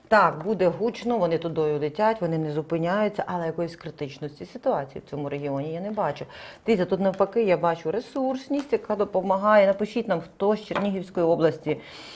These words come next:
чи вдалося вам дійсно налагодити, е, чи налагодили вам,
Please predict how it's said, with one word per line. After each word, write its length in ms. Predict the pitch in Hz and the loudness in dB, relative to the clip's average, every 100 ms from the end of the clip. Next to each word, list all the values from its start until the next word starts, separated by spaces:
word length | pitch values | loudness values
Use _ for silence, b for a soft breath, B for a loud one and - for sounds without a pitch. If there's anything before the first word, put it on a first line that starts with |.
| B - | B -4
чи 160 | 214 | 0
вдалося 720 | 196 202 180 180 190 185 180 139 | 4 6 4 2 2 0 -2 -2
вам 380 | 143 151 156 131 | 0 -2 -4 -4
дійсно 460 | 156 170 170 127 | -6 -6 -6 -4
налагодити, 840 | 135 139 147 151 147 135 143 - 131 131 123 - | 0 4 6 6 2 -2 -6 -4 -4 -2 -2 0
е, 480 | 143 139 135 135 135 165 | 2 2 2 0 -2 -4
чи 120 | - | -2
налагодили 720 | 190 180 185 196 185 160 151 | 2 4 4 4 2 0 0
вам, 400 | 143 165 170 160 | 0 4 4 4